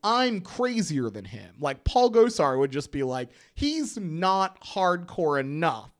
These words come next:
In the, in the, in the face of an insurrection, um, he wanted to balk, and I won't.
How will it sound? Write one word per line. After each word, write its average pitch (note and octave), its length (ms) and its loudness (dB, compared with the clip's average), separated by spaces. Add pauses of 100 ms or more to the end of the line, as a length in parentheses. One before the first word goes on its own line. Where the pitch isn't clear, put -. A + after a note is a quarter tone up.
(400)
In F#3+ 180 2
the, E3 300 0
in F3 180 0
the, D3+ 380 4
in E3 140 -2
the C#3 300 0 (160)
face D#4 400 -2
of A3 160 -4
an G#3 80 2
insurrection, D#3 1000 -2 (580)
um, C3+ 440 -2
he C4+ 440 -2
wanted E3+ 320 4
to C#3 80 -2
balk, - 640 -4 (240)
and B2+ 180 -8 (140)
I A3 240 4
won't. C#3+ 640 2